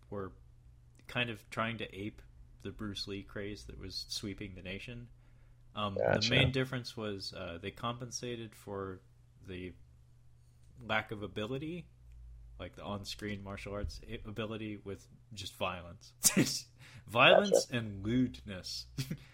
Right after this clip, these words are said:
Speaker 1: So
Speaker 2: Okay.
Speaker 1: more, more boobs, more blood. And, uh, the style of choreography was, uh, a, a lot more raw. Like, it didn't look as artful or balletic, I guess.
Speaker 2: Mm-hmm.
Speaker 1: But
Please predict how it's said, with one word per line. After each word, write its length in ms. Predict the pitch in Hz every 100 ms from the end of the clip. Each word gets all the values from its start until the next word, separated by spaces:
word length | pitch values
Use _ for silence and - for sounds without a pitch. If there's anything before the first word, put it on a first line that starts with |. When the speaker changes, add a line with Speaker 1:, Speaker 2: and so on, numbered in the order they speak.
| - -
Speaker 1:
So 120 | - -
Speaker 2:
Okay. 180 | - 330
Speaker 1:
more, 160 | 311 135
more 260 | 131 120 143
boobs, 560 | 131 131 127 131 131 -
more 160 | 110
blood. 440 | 95 95 90 82 - - - - - - - - - - -
And, 120 | 90
uh, 220 | 90 90 87 - - -
the 180 | 104 110
style 480 | 104 - - 127 127
of 140 | 120
choreography 760 | - 120 113 107 104 101 107 98
was, 220 | 92 87
uh, 240 | 92 85 85 - - - - - - -
a, 80 | 104 104 104
a 80 | 107
lot 220 | 110 120
more 120 | 110
raw. 460 | 98 95 85 95 110 -
Like, 160 | 90 90
it 100 | -
didn't 260 | 101 98
look 160 | 98 98
as 160 | 95 -
artful 360 | 95 98 - 101
or 360 | 95 92 90 - - - - - 92 85
balletic, 500 | 92 92 101 107 -
I 40 |
guess. 420 | 107 113 110 - - - - - - -
Speaker 2:
Mm-hmm. 240 | 90 80
Speaker 1:
But 240 | 76 78